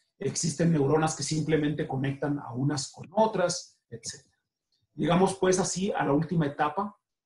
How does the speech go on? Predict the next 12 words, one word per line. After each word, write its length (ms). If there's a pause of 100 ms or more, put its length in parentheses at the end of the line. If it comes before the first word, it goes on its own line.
a 100
la 80
etapa 640 (180)
en 240
la 260
que 400
esto 1080
se 260
ve 380
a 80
sí 200
mismo, 640